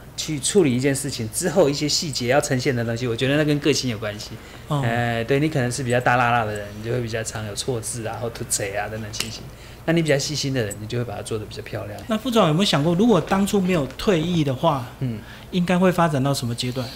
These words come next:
Speaker 2: 如果在军旅的话。
Speaker 1: 那就是在军中啊，一直待到现在啊。就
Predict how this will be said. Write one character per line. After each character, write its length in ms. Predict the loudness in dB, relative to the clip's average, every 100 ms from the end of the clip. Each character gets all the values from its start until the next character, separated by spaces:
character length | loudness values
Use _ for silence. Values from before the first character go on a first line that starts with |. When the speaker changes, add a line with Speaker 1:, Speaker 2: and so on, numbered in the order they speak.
| -8
Speaker 2:
如 120 | -2
果 120 | 0 2
在 120 | 2
军 220 | 2 2 4
旅 100 | 2
的 60 |
话。 80 | 2
Speaker 1:
那 80 | 2
就 60 | 2
是 180 | 2 2
在 160 | 2
军 220 | 2 2
中 140 | 4 4
啊， 160 | 4
一 80 | 2
直 80 | 0
待 180 | 0 2
到 100 | 2
现 220 | 0 -4
在 180 | -2 -4
啊。 100 | -6
就 180 | -8 -6